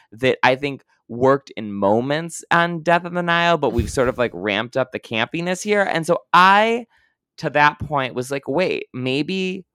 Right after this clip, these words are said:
we've, maybe, like, third time's a charm. We've finally figured it out."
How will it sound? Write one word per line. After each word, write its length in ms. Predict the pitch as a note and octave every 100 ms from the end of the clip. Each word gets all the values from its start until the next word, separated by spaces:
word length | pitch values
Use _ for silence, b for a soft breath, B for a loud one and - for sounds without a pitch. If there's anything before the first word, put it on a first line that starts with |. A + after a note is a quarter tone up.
| -
we've, 300 | B2+ B2 _
maybe, 240 | B2+ C3 D#3+
like, 160 | D#3 -
third 220 | C3 B2 B2+
time's 260 | B2+ B2
a 40 | A#2+
charm. 500 | - G#2 F#2 F#2 F#2
We've 220 | F#2+ G#2 -
finally 500 | A#2 G#2+ G#2 G#2 G2
figured 340 | G#2+ F#2 F2+
it 80 | F2
out." 280 | D#2 A#1